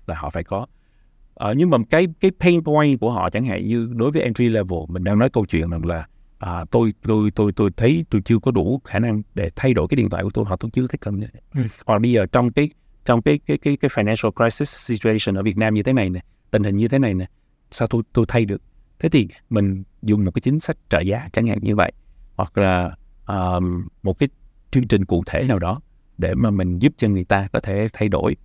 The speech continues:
Speaker 1: Quay lại chúng ta thì cái người làm marketing, chúng ta phải nghĩ như thế nào? Đó là có những cái thì chúng ta đẩy giống như là chúng ta chơi, ờ, cầm hai trái banh trên tay vậy đó. Có những cái thì chúng ta thảy cao hơn cho cái,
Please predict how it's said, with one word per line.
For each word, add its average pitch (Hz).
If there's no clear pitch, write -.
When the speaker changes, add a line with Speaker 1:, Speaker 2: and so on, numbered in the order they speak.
Speaker 1:
Quay 127
lại 92
chúng 151
ta 117
thì 98
cái 127
người 107
làm 98
marketing, 113
chúng 120
ta 110
phải 113
nghĩ 104
như 131
thế 123
nào? 104
Đó 139
là 123
có 165
những 135
cái 143
thì 120
chúng 139
ta 131
đẩy 120
giống 127
như 160
là 107
chúng 143
ta 123
chơi, 117
ờ, 110
cầm 107
hai 117
trái 131
banh 120
trên 127
tay 110
vậy 90
đó. 120
Có 139
những 107
cái 120
thì 110
chúng 117
ta 117
thảy -
cao 120
hơn 131
cho 110
cái, 135